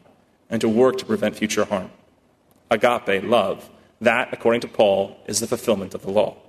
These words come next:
Now, I realize that for many of you, this sexual ethic might come across as radical.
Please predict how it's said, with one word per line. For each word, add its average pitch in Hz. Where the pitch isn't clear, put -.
Now, -
I 143
realize 147
that 156
for 151
many 156
of 120
you, 107
this 135
sexual 139
ethic 117
might 120
come 120
across 98
as 107
radical. 110